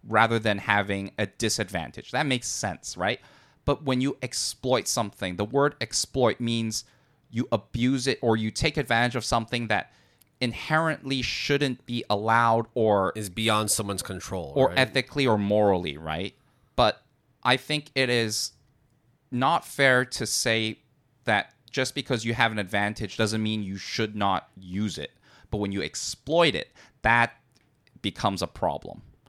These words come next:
Speaker 1: And unfortunately, there is a lot of exploitation. And so we talked about who gets to play at the table, who gets to front the cash.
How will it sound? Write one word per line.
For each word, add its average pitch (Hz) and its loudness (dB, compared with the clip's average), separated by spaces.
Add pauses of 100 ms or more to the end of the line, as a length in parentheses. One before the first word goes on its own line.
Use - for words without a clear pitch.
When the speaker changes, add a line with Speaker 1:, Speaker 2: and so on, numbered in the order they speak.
(260)
Speaker 1:
And 98 -2
unfortunately, 120 -2 (260)
there 87 -6
is 85 -6
a 78 -4
lot 123 0
of 95 -2 (120)
exploitation. 82 -6 (840)
And 104 0 (240)
so 107 2
we 113 -2
talked 147 0
about 113 2 (300)
who 185 -6
gets 147 0
to 135 -2
play - -2 (460)
at 98 -2
the 95 -4
table, 90 -6
who 131 -2
gets 139 -2
to 120 -2
front 120 -2
the - -4
cash. - -4